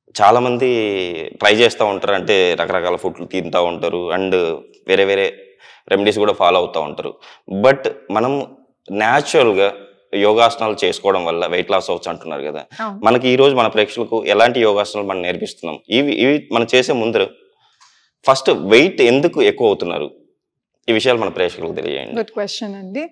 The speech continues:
Speaker 2: ఈ వెయిట్ put on అవ్వటం అనేది రకరకాల రీజన్స్ బట్టి ఉంటుంది. వెయిట్ put on అవ్వటానికి థైరాయిడ్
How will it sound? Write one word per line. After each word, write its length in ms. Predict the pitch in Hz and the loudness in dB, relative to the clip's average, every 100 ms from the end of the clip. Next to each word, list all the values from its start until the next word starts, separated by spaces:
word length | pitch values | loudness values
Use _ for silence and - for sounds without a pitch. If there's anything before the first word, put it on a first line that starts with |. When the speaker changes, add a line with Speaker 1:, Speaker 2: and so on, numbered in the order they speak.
| _ 277 | _ -6
Speaker 2:
ఈ 140 | 277 | -4
వెయిట్ 360 | 226 233 269 277 _ _ _ - 254 | -2 -2 -2 -6 _ _ _ -6 -4
put 260 | 196 247 | -2 -2
on 80 | 247 | 0
అవ్వటం 380 | 208 214 226 214 | -4 -4 -6 -8
అనేది 280 | 190 196 277 | -8 -8 -8
రకరకాల 540 | 226 226 202 208 190 | -8 -8 -6 -6 -6
రీజన్స్ 480 | 190 185 190 190 180 | -6 -6 -8 -10 -10
బట్టి 260 | 170 170 | -14 -12
ఉంటుంది. 840 | 185 175 165 196 185 240 339 _ - | -14 -14 -14 -12 -8 -8 -8 _ -14
వెయిట్ 460 | 185 208 254 302 285 - | -2 0 2 0 -4 -8
put 280 | 214 240 233 | -6 -4 -4
on 80 | 226 | -6
అవ్వటానికి 1000 | 190 202 214 208 202 208 269 359 349 _ - | -8 -10 -8 -10 -10 -6 -6 -6 -12 _ -8
థైరాయిడ్ 480 | 196 196 233 233 | -6 -4 -4 -4